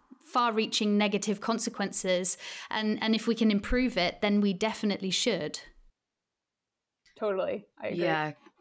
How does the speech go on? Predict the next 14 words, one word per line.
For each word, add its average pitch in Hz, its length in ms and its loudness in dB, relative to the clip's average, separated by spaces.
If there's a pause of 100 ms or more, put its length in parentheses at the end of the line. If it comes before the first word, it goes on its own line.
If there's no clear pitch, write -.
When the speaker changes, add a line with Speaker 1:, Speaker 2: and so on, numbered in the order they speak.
Speaker 3:
a 170 40 -6
hundred 170 380 0
percent. 156 420 -4
I, 156 360 -2 (160)
I 156 80 -4
agree. 156 500 -6 (540)
Um, 196 460 4 (460)
and 254 80 4
now 262 120 4
coming 277 280 4
back 254 200 0
onto 226 480 4
the 208 260 4
other 190 480 2